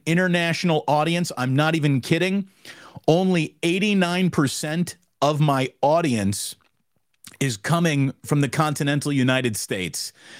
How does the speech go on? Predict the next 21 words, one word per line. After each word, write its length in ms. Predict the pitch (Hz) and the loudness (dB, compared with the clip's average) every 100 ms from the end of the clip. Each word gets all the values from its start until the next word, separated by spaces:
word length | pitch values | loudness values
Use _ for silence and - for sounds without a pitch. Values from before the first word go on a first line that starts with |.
| - - | -6 0
Hello, 300 | 147 156 175 | 2 4 2
Japan. 760 | 190 - 196 190 190 196 190 - _ - | -2 -2 0 0 0 0 -2 -10 _ -2
Hello, 260 | 123 160 190 | 2 2 0
Philippines. 960 | - 208 196 - 190 190 185 185 - - _ _ - | -2 -2 0 0 2 2 2 0 -4 -14 _ _ 0
Hello, 280 | 147 180 | 2 2
Australia. 960 | 196 202 - 190 185 180 180 180 180 175 _ _ _ _ _ - | 0 -2 -6 -4 -2 0 0 0 0 -4 _ _ _ _ _ -2
It's 220 | 165 - | -2 -2
good 360 | 95 92 202 175 | -4 0 0 0
to, 200 | 170 156 | -4 -2
what, 180 | 185 151 | -2 0
what 200 | 185 190 | 0 0
language 320 | 208 196 151 | 0 0 -2
do 80 | 165 | -2
they 100 | 165 | -2
speak 260 | - 175 | -2 -2
in 80 | 165 | 2
Australia? 720 | 156 - 151 165 170 92 71 _ - _ - | 0 0 -2 0 0 0 -6 _ -20 _ 2
Hopefully, 500 | 196 - 180 160 160 | 2 2 2 2 2
they 200 | 147 160 | 0 0
can 140 | 143 | 0
translate 640 | - 170 165 127 123 120 | 0 0 0 -2 -2 -4